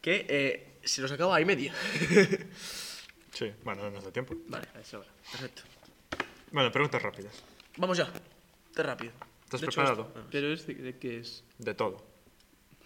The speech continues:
Speaker 1: Yo voy a ir a matar.
Speaker 3: <laughs> No tengo filtro, contesto de todo. Espero que no os baneen.
Speaker 1: Diego Troncoso es más de perros o gatos.
Speaker 3: Uf, tengo los dos, pero yo prefiero gatos.
Speaker 1: ¿La comida favorita de Diego Troncoso es?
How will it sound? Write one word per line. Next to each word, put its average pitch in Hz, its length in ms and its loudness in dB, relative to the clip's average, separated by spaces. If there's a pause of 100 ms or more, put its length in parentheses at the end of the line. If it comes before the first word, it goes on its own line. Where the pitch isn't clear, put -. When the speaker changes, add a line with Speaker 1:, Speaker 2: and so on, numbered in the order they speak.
Speaker 1:
Yo 139 160 -2
voy 156 120 4
a - 20 6
ir 131 60 4
a 123 40 0
matar. 123 220 -2
Speaker 3:
<laughs> 196 1500 6
No 135 140 -2
tengo 127 180 0
filtro, 117 300 -4
contesto 113 320 -6
de 107 60 -6
todo. 117 100 -4
Espero 113 220 -6
que 120 40 -6
no 120 80 -4
os 123 80 -8
baneen. 147 340 -6
Speaker 1:
Diego 160 200 -2
Troncoso 143 480 -4
es 135 120 -6
más 131 280 -4
de 151 100 -2
perros - 400 -6
o 123 80 -8
gatos. - 320 -12 (540)
Speaker 3:
Uf, - 100 -20
tengo 123 220 -10
los 113 100 -14
dos, 110 160 -10
pero 113 180 -10
yo 113 80 -10
prefiero 113 280 -14
gatos. - 320 -20 (3250)
Speaker 1:
¿La 135 120 0
comida 160 240 2
favorita 139 320 0
de 127 140 4
Diego 123 260 0
Troncoso 120 560 -6
es? - 320 -2